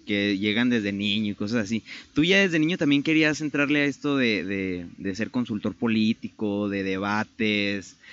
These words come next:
Digo, porque desde niño yo también como que me, me daba mucho por, por la actuación, por todo esto, entonces son sueños que vas construyendo tú,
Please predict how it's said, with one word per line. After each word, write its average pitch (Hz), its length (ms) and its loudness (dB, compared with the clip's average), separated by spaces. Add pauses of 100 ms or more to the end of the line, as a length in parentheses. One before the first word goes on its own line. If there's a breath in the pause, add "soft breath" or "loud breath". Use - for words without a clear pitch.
(300 loud breath)
Digo, 143 260 4
porque 120 400 0
desde 123 380 0
niño 147 240 2
yo 170 80 -2
también 170 260 -2
como 165 220 -4
que 127 100 2
me, 117 280 2
me 113 160 4
daba 123 220 2
mucho 151 1000 2
por, 107 640 0 (280)
por 107 140 -2
la 110 80 2
actuación, 147 880 4
por 131 120 -4
todo 147 240 2
esto, 156 400 -2
entonces 123 360 -2
son 151 160 0
sueños 147 360 2
que 113 200 0
vas 113 260 0
construyendo 113 520 0
tú, 110 400 0